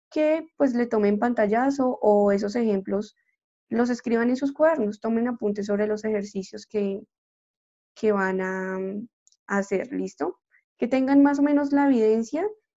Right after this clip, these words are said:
y la siguiente clase, no el día de mañana viernes, porque el día de mañana viernes vamos a ver lectura,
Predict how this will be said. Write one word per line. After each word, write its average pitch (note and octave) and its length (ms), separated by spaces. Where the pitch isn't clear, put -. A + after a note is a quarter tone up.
y A#3 120
la A3 120
siguiente G#3 480
clase, B3+ 460
no A3 220
el A3 120
día A3+ 220
de A#3+ 120
mañana G3 640
viernes, G#3+ 480
porque G3+ 240
el G3 60
día F#3+ 100
de F#3+ 60
mañana G3 340
viernes F#3+ 300
vamos G#3 280
a A#3 60
ver F#3+ 140
lectura, G3+ 580